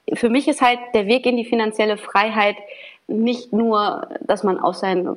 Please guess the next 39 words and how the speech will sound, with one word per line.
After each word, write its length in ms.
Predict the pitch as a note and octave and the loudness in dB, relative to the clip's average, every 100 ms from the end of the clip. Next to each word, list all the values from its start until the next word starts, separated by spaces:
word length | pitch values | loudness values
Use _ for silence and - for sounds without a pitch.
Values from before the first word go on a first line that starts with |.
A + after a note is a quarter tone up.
| F#3 | -2
Worte 400 | F#3 B3 - - | 0 0 0 -2
achtet, 360 | A#3+ - A3+ A3+ | -2 0 -2 0
sondern 320 | G#3 G#3 G3+ | 0 0 -2
tatsächlich 560 | F#3+ - G#3+ - - | -6 -4 -4 -4 0
auch 200 | - G#3 - - - - | 0 0 -4 -20 -20 -20
versucht, 640 | - A#3 G#3 F3+ C#4+ E4 E4 D#4+ | -4 0 0 2 2 0 -6 0
sein, 560 | A#3 G#3+ G#3 G#3 G#3+ - _ | 0 2 0 -2 -4 -10 _
sein 220 | G#3+ G#3+ | -2 0
Geld 240 | G#3 A3 A3 | 2 0 -2
zusammenzuhalten. 1160 | G#3 G3 G#3+ C4 C4 A#3+ A3 G#3 G#3+ G#3+ A3 - _ - | -2 0 0 0 0 2 2 0 0 -2 -2 -10 _ -4
Und 120 | G#3 | -2
da 60 | |
braucht 300 | G#3 G#3+ A3+ | 0 0 0
man 100 | A#3 | -2
halt 160 | A3 A3+ | -2 -4
verschiedene, 760 | G#3+ G3 B3 B3 A3 G#3+ G#3+ - _ _ _ - - | -4 -4 -2 0 0 -2 -4 -10 _ _ _ -20 -14
verschiedene 480 | - A#3 B3+ B3 A#3 | -6 -2 0 -2 -4
Tools 400 | - D#4 F4+ F4+ | 0 2 2 2
an 160 | - F#3 | 0 0
die 120 | F#3 | 0
Hand. 280 | E3 E3+ - | 0 0 -2
Und 200 | F3+ - - - - - _ - | -4 -6 -20 -20 -20 -20 _ -4
ja, 200 | G#3+ F#3+ | 2 2
diese 220 | G3 G#3+ | 2 0
persönliche 500 | - A3+ G#3 C4+ C#4 | 0 2 2 2 0
Intelligenz 600 | C4 A#3+ A3 A3 B3 A#3+ | 0 0 2 2 0 -2
mit 220 | G#3+ G#3+ A3 | -2 -2 0
dem, 280 | G#3+ G#3+ | 0 0
wie 100 | G3+ | 0
rede 280 | G#3 A3 C4 | 2 2 2
ich 100 | C4+ | 0
über 160 | A#3 A#3+ | 0 2
mein 180 | A3+ A#3 | 2 2
Geld, 180 | A3 | 2
ist 140 | F3 F#3+ | 0 -2
halt 180 | F3 - | -2 0
ein 160 | F3+ | 0
Bereich 380 | G#3+ F#3 F3 - | 0 0 0 -2
davon. 380 | E3+ - F3 | -6 -2 -4